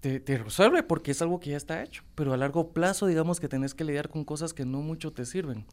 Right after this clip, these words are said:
Al final nosotros hemos parado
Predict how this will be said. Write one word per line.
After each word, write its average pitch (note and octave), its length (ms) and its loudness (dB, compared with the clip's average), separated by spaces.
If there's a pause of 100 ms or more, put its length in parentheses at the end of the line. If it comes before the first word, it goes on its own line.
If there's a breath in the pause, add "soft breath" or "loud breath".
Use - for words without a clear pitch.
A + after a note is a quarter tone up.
(500 loud breath)
Al C#3 80 -2
final C#3 240 4
nosotros D#3 320 6
hemos D#3+ 220 6
parado C#3 960 0